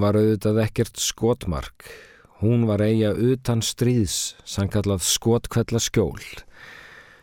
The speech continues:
Ég hafði sem sagt fundið friðarey í sjálfri ófriðarálfunni og reyndi nú að njóta þess eftir að áfallið var úr mér gengið, þótt við Heike þyrftum auðvitað að heyja okkar stríð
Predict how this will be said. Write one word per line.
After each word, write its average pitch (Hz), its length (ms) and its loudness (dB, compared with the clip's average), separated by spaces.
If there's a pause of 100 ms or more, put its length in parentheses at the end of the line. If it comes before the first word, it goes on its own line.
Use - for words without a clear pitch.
Ég 110 160 4
hafði 127 240 2
sem 127 160 0
sagt - 240 -2
fundið 120 480 0
friðarey 123 840 2 (100)
í 113 80 0
sjálfri 107 400 0
ófriðarálfunni 113 1160 2 (420)
og 110 160 2
reyndi 135 320 2
nú 120 80 4
að 117 140 4
njóta 131 420 2
þess - 320 -2
eftir - 320 -2
að 101 160 2
áfallið 117 380 -2 (180)
var 101 140 0
úr 113 180 2
mér 101 160 0
gengið, 113 540 0 (500)
þótt 110 300 0
við 98 160 2
Heike 120 500 2 (160)
þyrftum 101 400 -2
auðvitað 98 480 0
að 90 140 0
heyja 107 260 2
okkar 104 400 -4
stríð 92 480 -2